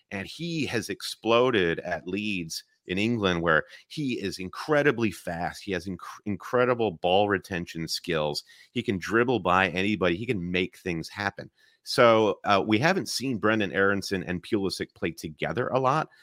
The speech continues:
So if the U S is gonna score any goals, I think those two guys linking up is gonna be key.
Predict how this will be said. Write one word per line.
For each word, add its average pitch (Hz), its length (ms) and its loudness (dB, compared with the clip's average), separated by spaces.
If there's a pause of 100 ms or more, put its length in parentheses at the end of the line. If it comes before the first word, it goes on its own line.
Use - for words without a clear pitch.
(140)
So 113 160 0
if 104 60 0 (120)
the 87 100 -10
U 185 220 2
S 190 160 0
is 110 120 -6
gonna 98 180 -2
score 95 340 2
any 90 160 2
goals, 98 380 2
I 98 200 -6
think 98 260 -6
those 107 260 2
two 113 260 -6
guys 90 420 0
linking 87 440 -4
up 85 220 -2 (420)
is 92 180 0
gonna 92 260 2
be 78 280 -6
key. 78 460 -6